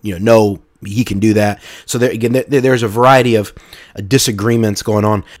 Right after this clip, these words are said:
So you've got Christian business owners that are getting sued, and because of the lawsuits, they're going bankrupt. Uh, or you've got Christian business owners being attacked and, for lack of better terms, being persecuted by local government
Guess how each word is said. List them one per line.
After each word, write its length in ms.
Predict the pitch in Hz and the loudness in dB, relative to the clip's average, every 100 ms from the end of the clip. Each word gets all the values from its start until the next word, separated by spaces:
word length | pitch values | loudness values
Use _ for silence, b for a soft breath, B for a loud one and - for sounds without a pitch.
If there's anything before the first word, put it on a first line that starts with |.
| _ | _
So 140 | - | -6
you've 160 | 123 117 | -4 -2
got 220 | 110 - | -4 -4
Christian 440 | - 170 - 120 | -6 -6 -6 -8
business 360 | 104 147 165 - | -4 -2 -2 -2
owners 320 | 107 110 107 | -4 -4 -6
that 80 | 107 | -8
are 60 | 101 | -6
getting 240 | 110 95 | -6 -6
sued, 480 | - - 170 110 110 | -4 0 0 0 -4
and 80 | 101 | -10
because 240 | - 120 | -8 -8
of 40 | |
the 60 | 101 | -6
lawsuits, 560 | 101 117 135 117 104 - | 0 2 2 0 -6 -8
they're 100 | 101 | -8
going 240 | 107 101 | -8 -6
bankrupt. 520 | 87 131 127 82 85 B B B | -6 -8 -8 -16 -18 B B B
Uh, 60 | 110 - | -14 -2
or 440 | 147 170 127 113 B B | 4 4 4 0 B B
you've 220 | 110 113 | -10 -6
got 200 | 110 - | -4 -6
Christian 460 | - 156 - 127 107 | -8 -8 -6 -6 -4
business 300 | 131 147 - | -2 -2 -4
owners 340 | 104 104 107 | -6 -8 -8
being 400 | 85 110 107 104 - | -8 -6 -6 -8 -12
attacked 540 | - 117 117 104 - | -10 -6 -6 -8 -12
and, 320 | - 104 98 92 | -10 -8 -8 -8
for 160 | 113 | -6
lack 200 | 110 113 | -4 -4
of 40 | 101 | -6
better 140 | 104 | -10
terms, 260 | - 107 90 | -8 -10 -8
being 240 | 101 92 B B - | -8 -10 B B -8
persecuted 600 | 143 160 147 - 107 104 | -2 -2 -2 -6 -6 -4
by 280 | 101 98 98 B B | -4 -4 -6 B B
local 360 | 107 127 123 117 | -2 0 0 -4
government 580 | 113 117 120 120 117 | 0 0 0 -2 -4